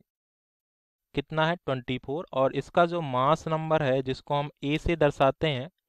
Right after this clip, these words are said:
मास नंबर ए, ये आपका जो है कितना दिया जा रहा है, फिफ्टी टू जो है ये दिया जा रहा है,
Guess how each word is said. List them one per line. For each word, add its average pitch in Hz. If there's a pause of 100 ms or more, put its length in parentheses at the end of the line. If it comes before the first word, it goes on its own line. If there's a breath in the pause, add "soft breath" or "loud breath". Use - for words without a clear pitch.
(560)
मास 120
नंबर 120 (220)
ए, 123 (420)
ये 147
आपका 151
जो 135
है 143
कितना 143
दिया 135
जा 127
रहा 139
है, 156
फिफ्टी 143
टू 156
जो 123
है 135
ये 135
दिया 113
जा 98
रहा -
है, 104